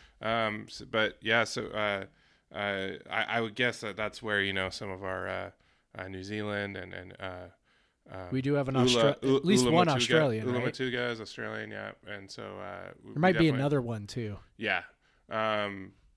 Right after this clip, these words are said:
Speaker 1: obviously, we are not, um, as up on the, uh, we're, I'm sure by the end of the season we'll have caught up with all the roster
Speaker 2: Yeah.
Speaker 1: and, and, uh, 'cause I'm, I'm,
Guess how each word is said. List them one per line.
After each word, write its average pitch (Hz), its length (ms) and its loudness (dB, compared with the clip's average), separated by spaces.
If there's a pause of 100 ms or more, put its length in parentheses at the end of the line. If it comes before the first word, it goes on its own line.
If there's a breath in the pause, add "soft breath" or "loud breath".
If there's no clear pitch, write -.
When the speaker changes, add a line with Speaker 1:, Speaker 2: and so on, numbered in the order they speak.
(140)
Speaker 1:
obviously, 123 360 -2
we 127 160 -2
are 131 120 4
not, 123 380 0 (120)
um, 104 300 -6
as 104 180 -8
up 107 200 -6
on 98 160 -8
the, 95 80 -10
uh, 92 300 -12 (300)
we're, 123 160 -6 (140)
I'm 131 240 -2
sure 175 180 -6
by 151 120 -2
the 131 100 0
end 117 140 0
of 107 60 -2
the 95 60 -6
season 95 300 -12
we'll 92 140 -10
have 90 180 -12
caught 95 220 -8
up 92 180 -12
with 92 160 -14
all 92 140 -10
the 90 100 -14
roster 92 160 -2
Speaker 2:
Yeah. 165 300 4 (180)
Speaker 1:
and, 92 120 -16
and, 90 160 -18 (520 soft breath)
uh, 101 140 -2
'cause 104 200 -6
I'm, 123 320 0
I'm, 113 380 0